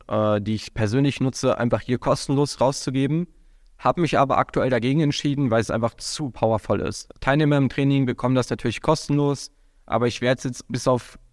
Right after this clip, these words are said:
ohne weiteres erstmal nicht free raushauen. Vielleicht mache ich mal ein Offer für vierundzwanzig Stunden, wo ich das Ganze rausgebe. Äh, dazu kannst du mich gerne, ähm, einfach mal folgen, kannst du mir gerne folgen auf Instagram, da wirst du da ein bisschen mehr dazu erfahren.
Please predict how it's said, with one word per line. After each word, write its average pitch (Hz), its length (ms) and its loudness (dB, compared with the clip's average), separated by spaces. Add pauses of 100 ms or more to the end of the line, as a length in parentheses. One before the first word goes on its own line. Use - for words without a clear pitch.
(100)
ohne 127 220 2
weiteres 117 460 2
erstmal 113 300 -4
nicht 127 300 -2
free 147 320 0
raushauen. 131 720 0 (360)
Vielleicht 131 560 2
mache 143 180 2
ich 143 140 -2
mal 131 100 2
ein 123 100 2
Offer 135 380 0
für 120 160 -4
vierundzwanzig 120 640 -2
Stunden, 139 340 0
wo 120 60 2
ich 120 100 0
das - 140 -4
Ganze 117 220 0
rausgebe. 123 600 0 (480)
Äh, 113 200 2
dazu 117 480 2
kannst 117 260 -2
du 117 60 0
mich 110 120 -2
gerne, 113 560 2
ähm, 107 560 2
einfach 101 240 -2
mal 107 140 2
folgen, 117 400 2
kannst 110 220 -4
du 110 40 0
mir 107 80 0
gerne 107 220 2
folgen 113 300 2
auf 104 120 0
Instagram, 107 560 2
da 104 160 4
wirst 98 160 0
du 101 60 -2
da 104 180 6
ein 101 120 2
bisschen 104 260 0
mehr 110 180 4
dazu 113 260 -2
erfahren. 110 440 0